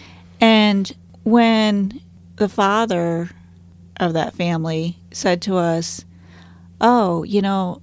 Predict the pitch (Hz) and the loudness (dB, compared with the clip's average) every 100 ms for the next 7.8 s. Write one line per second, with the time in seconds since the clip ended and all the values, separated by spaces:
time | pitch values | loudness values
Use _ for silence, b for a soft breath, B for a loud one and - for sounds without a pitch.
0 | - - 226 247 - 208 220 220 180 175 | -20 -4 -2 -2 -4 -4 -2 -2 -2 -4
1 | 160 156 - 180 180 170 175 160 160 156 | -2 -4 -4 -4 -4 -4 -4 -4 -4 -4
2 | - 175 170 156 151 170 b b b b | -4 -2 -2 -2 -4 -8 b b b b
3 | b b b - - 220 269 - - 247 | b b b -18 0 0 0 -8 -2 0
4 | 220 214 190 220 214 - 190 - 196 208 | 0 0 0 0 0 -2 -4 -2 -2 0
5 | 196 208 180 220 220 190 180 208 214 202 | 0 -2 -4 -4 -4 -4 -2 2 4 2
6 | 226 220 185 175 175 170 - b b b | 0 -4 -2 2 2 0 -6 b b b
7 | - 254 190 196 180 170 170 | -12 -8 -2 2 4 4 0